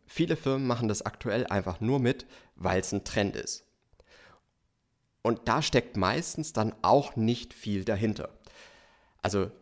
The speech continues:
dass ihr wirklich da eine Ausführung bekommt, die über vieles hinausgeht, was einfach nur der Standard ist, wie jetzt Rollläden, äh, per App bedienen oder Licht per App bedienen, ne? Ähm,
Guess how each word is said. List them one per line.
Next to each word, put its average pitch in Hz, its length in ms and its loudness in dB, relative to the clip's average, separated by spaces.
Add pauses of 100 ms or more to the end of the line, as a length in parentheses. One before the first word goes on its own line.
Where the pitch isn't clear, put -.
dass 101 160 2
ihr 104 140 4
wirklich 113 260 2
da 101 80 2
eine 95 160 4
Ausführung 113 460 4
bekommt, 107 500 2
die 98 220 4
über 101 360 2
vieles 131 540 -2
hinausgeht, 131 1040 0
was 101 440 0 (200)
einfach 101 240 0
nur 104 160 4
der 90 160 0
Standard 104 420 2
ist, - 200 -2
wie 92 80 0
jetzt 90 260 0
Rollläden, 98 600 4 (260)
äh, 92 140 -2
per 95 200 2
App - 120 0
bedienen 104 340 0
oder 90 200 -4
Licht 101 280 -2
per - 160 -6
App - 100 -16
bedienen, - 320 -12 (140)
ne? 101 160 -2 (460)
Ähm, 98 360 2